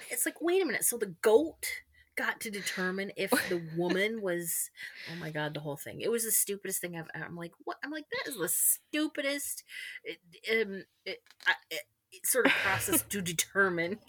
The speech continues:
Speaker 1: if a channel <laughs>
Speaker 2: You
Speaker 1: is
Speaker 2: know,
Speaker 1: gonna
Speaker 2: I wanna
Speaker 1: come
Speaker 2: get
Speaker 1: through."
Speaker 2: down to what,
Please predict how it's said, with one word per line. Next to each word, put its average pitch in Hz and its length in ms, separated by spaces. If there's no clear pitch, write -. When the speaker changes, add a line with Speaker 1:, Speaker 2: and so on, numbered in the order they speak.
Speaker 1:
if 196 160
a 160 60
channel 165 580
<laughs> - 1400
Speaker 2:
You - 120
Speaker 1:
is 269 100
Speaker 2:
know, 285 220
Speaker 1:
gonna - 100
Speaker 2:
I 262 100
wanna 415 260
Speaker 1:
come 320 100
Speaker 2:
get 254 180
Speaker 1:
through." 220 80
Speaker 2:
down 220 380
to 196 520
what, 214 460